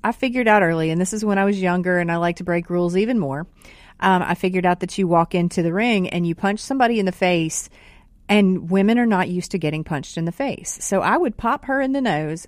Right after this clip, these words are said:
take the penalty or the warning, and then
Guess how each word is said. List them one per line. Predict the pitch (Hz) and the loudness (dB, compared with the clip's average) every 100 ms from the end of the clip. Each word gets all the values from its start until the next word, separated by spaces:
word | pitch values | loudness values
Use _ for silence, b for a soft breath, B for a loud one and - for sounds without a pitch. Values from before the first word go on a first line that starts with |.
| - | -8
take | 214 233 - | -4 -4 -4
the | |
penalty | - 269 247 240 254 240 220 | -2 0 0 -2 -2 0 0
or | 214 | 0
the | 226 | 0
warning, | 208 175 170 165 165 - b b b - | 0 -2 -2 -4 -6 -10 b b b 4
and | 214 202 | 6 8
then | 202 196 190 185 | 6 6 4 2